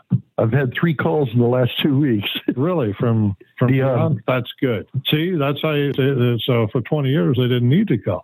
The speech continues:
Speaker 1: Yeah.
Speaker 2: Now they need to call.
Speaker 1: They're calling up. Well,
Speaker 2: Yeah.
Speaker 1: even, even so, the, the guy that was their tech for years, I'd hear from him once or twice a year.
Speaker 2: Yeah.
Speaker 1: Okay. But they called, like, three times in the last week.
Speaker 2: Hmm.
Speaker 1: You know, "We got, we got this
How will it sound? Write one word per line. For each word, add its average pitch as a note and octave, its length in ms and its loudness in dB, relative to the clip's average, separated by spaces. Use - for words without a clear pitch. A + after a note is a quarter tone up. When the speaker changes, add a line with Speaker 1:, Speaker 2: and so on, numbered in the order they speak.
Speaker 1:
Yeah. C3 280 0
Speaker 2:
Now B2+ 300 2
they B2+ 80 0
need A#2 100 2
to - 320 -6
call. F2+ 160 -2
Speaker 1:
They're A#2 140 0
calling A#2+ 340 0
up. B2 180 0
Well, C#3 300 2
Speaker 2:
Yeah. D3 80 -2
Speaker 1:
even, G3+ 420 4
even F#3+ 360 4
so, D3 260 0
the, A#2+ 240 2
the A2+ 100 2
guy D#3 380 0
that C3 200 -2
was A2+ 180 0
their A2+ 120 2
tech C3 320 -4
for G#2+ 80 2
years, A#2 380 2
I'd D3 160 2
hear C#3+ 180 2
from B2+ 220 -2
him A#2 160 2
once A#2+ 200 2
or A#2+ 60 0
twice A2 380 0
a - 20 0
year. F#2 300 2
Speaker 2:
Yeah. F#2+ 240 0
Speaker 1:
Okay. G2 380 0
But A2+ 260 -2
they C3+ 220 0
called, D3 240 0
like, A2+ 200 -2
three D#3 200 0
times C3 400 0
in G2+ 80 -6
the G2 80 0
last G2+ 360 0
week. A2 260 2
Speaker 2:
Hmm. C3+ 160 2
Speaker 1:
You G2 60 0
know, E2+ 280 -2
"We - 100 0
got, B2+ 180 -2
we C#3+ 100 2
got F#3 180 -2
this F#3 160 0